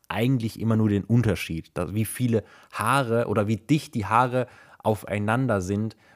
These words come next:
und dann eben in der Zeit wachsen. Kommen wir zur zweiten Phase, der Katagenphase, der Übergangsphase. Hier beginnt es in der Haarhöhle und die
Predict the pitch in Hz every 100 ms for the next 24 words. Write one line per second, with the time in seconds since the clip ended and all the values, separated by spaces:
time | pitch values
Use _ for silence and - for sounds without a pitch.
0 | - - 110 101 101 95 98 98 95 85
1 | _ _ _ _ - 104 92 92 - 90
2 | 85 98 - - 76 _ _ _ _ _
3 | _ - _ - 165 190 185 156 - 120
4 | 202 151 - 110 123 135 127 117 _ _
5 | - - 165 170 139 107 135 170 151 -
6 | 92 85 98 101 87 156 123 85 - -
7 | 67 - - - - - - - - -
8 | 156 196 233 - _ - - _ - 139
9 | 131 156 180 180 170 - 139 135 120 -
10 | 131 123 90 113 135 170 214 277 _ -
11 | - - _ 139 151 165 165 - - -
12 | 117 - 147 151